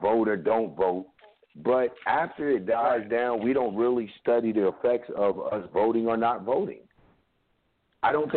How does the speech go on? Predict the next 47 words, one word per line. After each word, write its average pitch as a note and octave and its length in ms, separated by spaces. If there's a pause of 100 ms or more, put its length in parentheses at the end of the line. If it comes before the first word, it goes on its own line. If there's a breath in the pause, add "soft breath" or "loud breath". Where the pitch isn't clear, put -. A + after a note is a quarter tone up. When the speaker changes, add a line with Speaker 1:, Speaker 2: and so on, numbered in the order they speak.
Speaker 2:
Correct. D#3+ 100
Speaker 1:
we D#3+ 80
even D#3 160
talk F#3 220
about G2+ 240
it F2+ 120
anymore. D#2+ 440 (1040 soft breath)
Speaker 2:
We're, F3+ 200
we're F#3 80
Speaker 1:
You B3 100
Speaker 2:
not A3+ 80
Speaker 1:
know, F#3 120
Speaker 2:
even F3+ 200
sure G#3 280
Speaker 1:
if, F3+ 160
Speaker 2:
if, F#3 100
Speaker 1:
if - 220 (380)
Speaker 2:
if D#3+ 180
voting G3 320
made F#3 160
a E3 80
difference F3 400 (120)
or D#3+ 220
if E3 180 (200)
the D3+ 80
fact E3 280
that E3 80
we D#3+ 120
not F#3+ 300
voted C3 260
made B2+ 160
a B2 60
difference. - 400
We D3 60
don't, C#3 200
we C#3 80
don't, C#3+ 180 (220)
you're B2 120
right, D3 260
we D#3+ 60
don't E3+ 100
Speaker 1:
Exactly. - 80
Speaker 2:
go F#3+ 80
back F#3 220
and B2+ 100
study A2+ 220
that. F#2+ 160